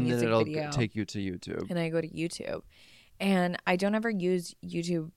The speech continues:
Speaker 2: ever, except for recently.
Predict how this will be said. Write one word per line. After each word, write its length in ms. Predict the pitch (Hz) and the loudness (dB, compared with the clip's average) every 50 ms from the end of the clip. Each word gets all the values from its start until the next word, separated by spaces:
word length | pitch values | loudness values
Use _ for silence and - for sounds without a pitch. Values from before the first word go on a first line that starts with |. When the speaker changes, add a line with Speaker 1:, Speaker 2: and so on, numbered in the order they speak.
| _ _ - | _ _ -2
Speaker 2:
ever, 580 | 165 165 165 160 156 143 151 165 170 180 208 214 - - - - _ _ - | -2 0 2 0 0 2 2 2 2 2 0 -2 -8 -20 -20 -20 _ _ 0
except 440 | 190 185 - - 202 190 180 - - | 0 0 2 2 2 2 2 0 -6
for 600 | - - 202 196 185 180 180 180 175 180 175 - - - _ _ _ _ _ _ _ _ _ _ | -6 -2 2 4 4 6 6 4 4 2 2 -2 -4 -10 _ _ _ _ _ _ _ _ _ _
recently. 1120 | - 175 170 180 214 254 - - - 95 - - 147 156 156 147 147 151 202 240 269 285 | -8 0 0 2 0 0 -2 -8 -10 -12 -12 -12 -12 -10 -10 -10 -8 -4 -4 -4 -4 -6